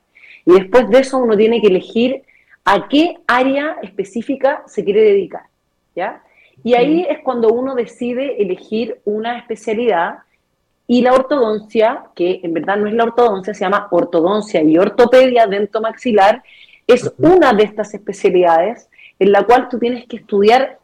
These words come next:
Speaker 1: tres años más. Es una especialidad de las más difíciles, em, de poder entrar en Chile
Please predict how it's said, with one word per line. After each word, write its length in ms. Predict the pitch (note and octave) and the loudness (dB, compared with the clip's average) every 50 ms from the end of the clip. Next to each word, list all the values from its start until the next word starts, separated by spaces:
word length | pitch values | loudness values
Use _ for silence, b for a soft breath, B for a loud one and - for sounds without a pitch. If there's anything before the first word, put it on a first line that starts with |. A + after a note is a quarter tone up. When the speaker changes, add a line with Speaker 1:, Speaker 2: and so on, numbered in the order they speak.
| _ | _
Speaker 1:
tres 300 | - C#4+ C#4 D4 D4 - | -2 -2 -2 -2 -2 -2
años 280 | D#4 D4+ C4+ C4+ B3+ - | -4 -4 -4 -6 -8 -8
más. 460 | G#3+ A3+ C4 C4 C4 - - - _ _ _ _ _ _ _ _ _ _ - | -8 -6 -6 -6 -6 -10 -20 -20 _ _ _ _ _ _ _ _ _ _ -6
Es 160 | G#3+ G#3 - | -6 -4 -4
una 140 | B3 A#3+ A#3+ | -4 -6 -6
especialidad 720 | A#3 - A3 - - G#3+ F#3+ F#3 F#3+ G3 G3+ G#3+ A#3 - G3 F3+ | -4 -6 -8 -2 0 2 4 6 6 6 6 6 4 2 -2 -4
de 100 | G3 G3 | -2 -2
las 180 | G3+ F#3+ F3+ | -2 -4 -6
más 300 | F3 F3+ G#3 A#3 B3 G#3+ | -10 -8 -8 -6 -6 -8
difíciles, 720 | A#3 A#3+ - - C4 B3+ - B3+ G#3+ A3 A3+ B3+ B3 - - - | -10 -12 -10 -10 -10 -10 -8 -8 -6 -4 -6 -6 -8 -12 -20 -12
em, 460 | - F3+ F3+ F3 F3 F3 E3+ E3+ E3+ - _ b b b b b | -8 -8 -6 -6 -8 -8 -10 -10 -12 -14 _ b b b b b
de 160 | - E3 F#3 E3+ | -6 -6 -4 -2
poder 240 | F3 F#3 G3+ G#3 | -2 -2 0 0
entrar 560 | A3 A3+ G3+ G#3 - G#3 G#3+ A3+ A#3 A3+ A3+ - | 0 -2 -2 -4 -2 0 2 2 2 2 -2 -6
en 260 | F#3+ F3 F3 F3 - _ | -10 -8 -8 -8 -10 _
Chile 440 | - F#3+ E3+ D#3+ F3+ G#3 B3 D4+ | -6 -4 -4 -4 -4 -6 -8 -12